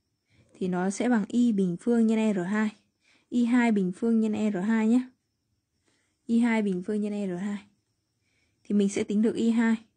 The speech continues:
Chưa ạ? Và bấm máy thôi.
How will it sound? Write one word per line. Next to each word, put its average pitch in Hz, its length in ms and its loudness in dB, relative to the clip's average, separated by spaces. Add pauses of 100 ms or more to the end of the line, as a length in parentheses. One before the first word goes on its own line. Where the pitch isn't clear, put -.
(520)
Chưa 220 140 -4
ạ? - 120 -4 (1700)
Và 175 300 -12
bấm 180 120 -6
máy 202 140 -4
thôi. 277 160 0